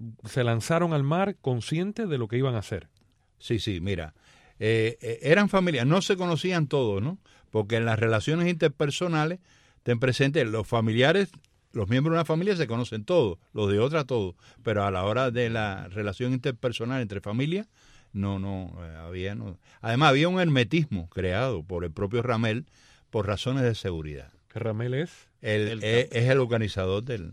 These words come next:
Speaker 2: del
Speaker 3: Y,
Speaker 2: viaje.
Speaker 3: y era el que iba al frente del timón del barco en el momento en que se produce
Speaker 2: No,
Speaker 3: el ataque.
Speaker 2: no, no, Ramel va, fíjate, Ramel iba abajo,
Speaker 3: Mm.
Speaker 2: porque estamos hablando de una embarcación de trabajo, de una embarcación profesional,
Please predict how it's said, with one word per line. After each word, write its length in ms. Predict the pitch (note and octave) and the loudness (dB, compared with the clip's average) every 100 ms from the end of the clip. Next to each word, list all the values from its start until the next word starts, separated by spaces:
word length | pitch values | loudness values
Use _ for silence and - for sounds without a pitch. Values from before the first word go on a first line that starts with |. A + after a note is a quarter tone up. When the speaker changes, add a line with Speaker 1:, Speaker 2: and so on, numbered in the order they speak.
| - | -14
Speaker 2:
del 140 | - F2 | -10 -8
Speaker 3:
Y, 60 | |
Speaker 2:
viaje. 320 | D#2 F2 E2+ E2 | -4 -2 -2 0
Speaker 3:
y 100 | B2+ | 0
era 120 | C#3+ | 0
el 120 | C#3+ | 0
que 120 | B2+ | -2
iba 160 | B2+ C3+ | 0 0
al 120 | A2+ | -2
frente 380 | - B2+ C#3 C3+ | -4 -6 -4 -4
del 180 | A#2+ G2+ | -6 -6
timón 340 | A2+ A2+ C3+ | -4 -4 -2
del 140 | C3 B2 | -4 -2
barco 320 | B2+ C3 D3 | -2 -2 -6
en 80 | B2 | -6
el 80 | G#2+ | -4
momento 400 | G2+ G#2+ A#2 A2+ | -4 -4 -6 -8
en 40 | |
que 80 | G2+ | -10
se 100 | G2 | -10
produce 280 | F#2 G2 A2 | -8 -4 -2
Speaker 2:
No, 80 | |
Speaker 3:
el 40 | B2 | -4
ataque. 180 | A#2 A#2 | -2 0
Speaker 2:
no, 160 | C3 | 2
no, 180 | C3 A#2 | 2 0
Ramel 460 | A2 A#2 E3+ G#3 E3 | 0 2 2 2 4
va, 200 | G3+ F3 | 4 4
fíjate, 440 | D#3 B2+ F#2 E2+ | 0 0 -2 -4
Ramel 380 | F#2+ G2+ E3 G#3+ | -2 0 2 2
iba 400 | A3 C3 C3+ E3+ _ _ _ - | 2 2 0 -4 _ _ _ -4
abajo, 460 | A2 A2+ G2+ D2 - _ _ - | 2 2 2 -4 -20 _ _ -10
Speaker 3:
Mm. 200 | A2+ G2 - | -8 -8 -4
Speaker 2:
porque 180 | G#2+ A2 | -2 0
estamos 400 | C3 G#3+ G#3+ G3 | 0 0 2 2
hablando 480 | F3 G#3 G#3+ G#3 - | 2 2 2 0 0
de 180 | A2+ A2+ | 2 2
una 240 | D#3 A#3 | 2 2
embarcación 1000 | A3+ D3+ C3 G#2 A#2 G#2 - D3 G#3+ A#3+ - _ _ _ _ _ | 2 4 2 2 -2 -2 0 2 2 -2 -8 _ _ _ _ _
de 240 | G#2+ A#2+ | -2 0
trabajo, 680 | A2+ A2 G#2 G#2 F#2+ C#3 A#3+ _ _ _ _ _ | 2 2 2 2 0 -2 -4 _ _ _ _ _
de 120 | A2 | -2
una 160 | A#2+ F3+ | 0 0
embarcación 720 | F#3+ F3 C3+ C3+ A2+ F3+ G#3+ | 2 2 2 -2 2 0 0
profesional, 1040 | - D#3 - A2 - G#2 G2 G2 B2+ A#3 | 2 0 2 -4 -2 -4 -2 -2 -2 -6